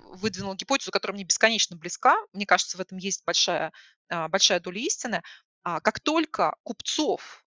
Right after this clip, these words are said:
в современной терм-, в российской терминологии, а, стали, условно говоря, на Западе уважать,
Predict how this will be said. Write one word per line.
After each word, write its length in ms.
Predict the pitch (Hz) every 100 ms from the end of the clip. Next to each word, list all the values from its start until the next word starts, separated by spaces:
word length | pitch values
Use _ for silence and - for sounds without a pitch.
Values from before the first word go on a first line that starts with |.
| _ -
в 60 |
современной 440 | - 185 196 180 151
терм-, 240 | 160 170 151 _ _
в 60 | 151
российской 420 | 147 190 - 156
терминологии, 600 | - 180 160 165 147 147 _ _ _ _ _ _ _ _ -
а, 160 | 175 160
стали, 480 | - 226 208 185 - -
условно 360 | - 190 190
говоря, 140 | 175 170
на 80 |
Западе 340 | 185 185 175 165
уважать, 560 | 156 175 233 466 -